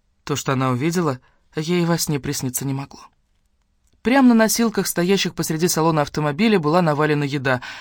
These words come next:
Носилки в буквальном смысле ломились от изобилия. Огромные ломти ветчины, розовые и сочные, крупно нарезанные мясистые помидоры и пахнущие свежестью огурцы, зелень в пучках, кусочки копчёной птицы, дорогой хлеб,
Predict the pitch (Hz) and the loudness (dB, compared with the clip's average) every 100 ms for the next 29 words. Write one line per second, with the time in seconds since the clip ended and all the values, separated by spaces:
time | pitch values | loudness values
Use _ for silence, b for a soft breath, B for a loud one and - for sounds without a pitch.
0 | B B B - 175 165 170 - 156 151 | B B B -2 0 0 -2 0 -2 -2
1 | 151 143 139 127 175 170 156 143 139 143 | 0 0 0 -2 -2 0 0 0 0 -2
2 | 139 147 135 143 143 131 127 131 b b | -2 -4 -4 -4 -2 -2 -4 -4 b b
3 | b b _ 190 185 202 190 165 160 - | b b _ -4 2 4 4 4 0 -2
4 | 156 - - 151 156 170 b b - 143 | -4 -4 -4 -4 -4 -6 b b -4 -2
5 | 123 131 131 147 170 - 151 - B B | -2 -2 -2 -2 -2 -2 -6 -10 B B
6 | - 226 185 175 175 185 165 156 147 147 | -2 0 2 2 2 2 0 0 0 -2
7 | 139 160 - 143 156 147 139 185 156 135 | -4 -4 -4 -4 -2 -2 0 2 0 -4
8 | _ 196 185 170 - 160 170 156 151 165 | _ -2 -2 -4 -2 -2 -2 -4 -2 -2
9 | 151 156 - - 135 B B B B B | -2 -4 -6 -4 -4 B B B B B
10 | - 214 254 214 - 208 - 202 - 196 | 0 4 4 2 0 -4 0 0 0 0
11 | 214 - 185 165 - 160 151 143 208 190 | 0 0 -2 -2 -2 -2 -2 -2 -4 -2
12 | - 147 139 135 139 - 160 190 | -2 0 0 0 -2 -2 0 0